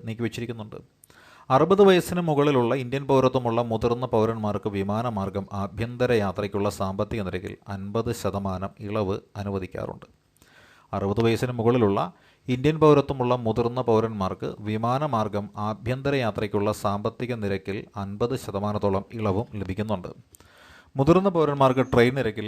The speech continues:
അൻപത് ശതമാനം ഇളവ് ലഭിക്കുന്നുണ്ട്. മുതിർന്ന പൗരന്മാർക്കുള്ള ട്രെയിൻ നിരക്കിൽ അൻപത് ശതമാനത്തോളം ഇളവ് അനുവദിക്കുന്നുണ്ട്. ഇനി സംസ്ഥാന സർക്കാരിൻ്റെ പ്രധാനപ്പെട്ട പദ്ധതികൾ എന്തെല്ലാമെന്ന് നമുക്കൊന്ന് നോക്കാം. സംസ്ഥാന സർക്കാരിൻ്റെ പ്രധാനപ്പെട്ട പദ്ധതികൾ, അതിലൊന്നാണ് വയോജന സൗഹൃദ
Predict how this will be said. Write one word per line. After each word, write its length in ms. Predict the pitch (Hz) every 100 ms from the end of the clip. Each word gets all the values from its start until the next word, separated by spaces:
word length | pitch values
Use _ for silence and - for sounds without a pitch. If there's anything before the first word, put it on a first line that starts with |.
| -
അൻപത് 320 | 107 104 120
ശതമാനം 460 | 120 110 98 90 92 -
ഇളവ് 280 | 113 95 92 98
ലഭിക്കുന്നുണ്ട്. 500 | 95 90 92 95 87 - - _
മുതിർന്ന 320 | 98 104 101 101
പൗരന്മാർക്കുള്ള 540 | 104 104 104 101 101
ട്രെയിൻ 280 | 101 104 98
നിരക്കിൽ 300 | 107 98 113 143 -
അൻപത് 300 | 104 104 120 127
ശതമാനത്തോളം 640 | - 104 98 98 92 90 -
ഇളവ് 280 | 101 92 98 -
അനുവദിക്കുന്നുണ്ട്. 640 | 104 95 92 92 107 - - - _ _ _ _ - _
ഇനി 120 | 165 175
സംസ്ഥാന 380 | 160 156 - 196 190
സർക്കാരിൻ്റെ 380 | 156 147 135 139
പ്രധാനപ്പെട്ട 460 | 123 120 120 123 113
പദ്ധതികൾ 360 | 110 110 107 98
എന്തെല്ലാമെന്ന് 540 | 92 98 92 87 87 -
നമുക്കൊന്ന് 380 | 98 95 101 104
നോക്കാം. 240 | - - - - -
സംസ്ഥാന 340 | 101 87 110 110
സർക്കാരിൻ്റെ 500 | 110 107 107 98 143 -
പ്രധാനപ്പെട്ട 480 | 101 104 107 113
പദ്ധതികൾ, 420 | 110 98 98 98 120 -
അതിലൊന്നാണ് 500 | 131 135 135 113 131 - _ _ _ 131
വയോജന 560 | 131 135 156 160 156 156 -
സൗഹൃദ 420 | 123 117 117 117